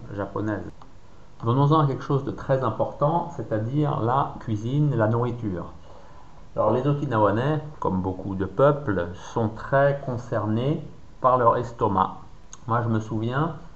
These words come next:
donc quand j'étais à Okinawa, les gens comprenaient que j'étais français. Ils avaient une image pas très vraie, hein, de la cuisine française, puisque ce qu'on montre au Japon souvent c'est plutôt la nouvelle cuisine, c'est les choses avec, euh, trois petits pois dedans et,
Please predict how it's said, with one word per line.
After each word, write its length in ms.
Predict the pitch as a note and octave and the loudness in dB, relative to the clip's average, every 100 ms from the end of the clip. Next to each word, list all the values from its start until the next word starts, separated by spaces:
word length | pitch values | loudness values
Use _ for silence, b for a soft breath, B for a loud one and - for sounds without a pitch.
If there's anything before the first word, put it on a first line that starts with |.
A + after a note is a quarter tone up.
| - | -10
donc 180 | G#2 G2 | -8 -4
quand 140 | G#2 | -2
j'étais 340 | G2+ G#2 A#2+ A2 | -2 -2 0 2
à 80 | G2 | 2
Okinawa, 680 | F#2+ F#2 F#2 F#2+ A2+ B2+ A#2+ | -2 -6 -4 0 2 4 2
les 180 | G2+ | 0
gens 160 | F#2 G2 | -2 -4
comprenaient 580 | G2 F#2+ - F#2 G2 G2+ - | -2 -4 -2 -2 -2 -4 -4
que 220 | F#2 F#2 | -4 -4
j'étais 300 | F#2 - F2+ | -6 -6 -8
français. 600 | - G2 - C3+ D#3 - B B - - | -2 -4 4 4 4 2 B B -12 -6
Ils 200 | G2+ G#2 | -2 0
avaient 360 | G2 A2+ A2+ A2 | 2 2 2 0
une 160 | A2 A2+ | 2 4
image 480 | A2 A#2+ A#2 G2+ - - | 4 2 -2 -4 -8 -4
pas 140 | - G2+ | 0 0
très 260 | - G#2 | 0 0
vraie, 380 | F#2+ F#2+ C3 C#3 | 0 4 4 6
hein, 180 | G2+ G2+ | 4 2
de 100 | G2 | 0
la 60 | |
cuisine 300 | F#2+ F#2+ F#2 | -2 -2 -2
française, 400 | F#2 G#2+ - A#2 | 0 0 4 4
puisque 280 | - F#2+ - | 2 -6 -8
ce 80 | - | -6
qu'on 120 | F#2 | -2
montre 360 | F#2+ G2+ G#2 - | 0 2 0 -2
au 60 | |
Japon 400 | F#2 E2+ - G2+ | 0 0 0 -2
souvent 340 | G2+ F#2 E2+ F#2 | -2 -4 -2 -2
c'est 140 | - | -4
plutôt 300 | F2 D2+ F#2 | -8 -6 -2
la 100 | F2+ | -2
nouvelle 300 | F2 F2 F#2 | -2 -2 -4
cuisine, 400 | - F#2+ G#2+ G#2+ | -4 -2 0 0
c'est 100 | G2 | -2
les 100 | F2 | -8
choses 280 | - G2 F#2 | -6 -6 -4
avec, 280 | F2 F2+ - | -4 -6 -8
euh, 80 | E2+ | -10
trois 240 | - F#2+ | 2 2
petits 140 | - G2+ | 2 -8
pois 280 | - F#2+ F2+ | 0 2 2
dedans 460 | F#2 F#2 G2+ G2+ | 0 2 2 2
et, 80 | F#2 | 0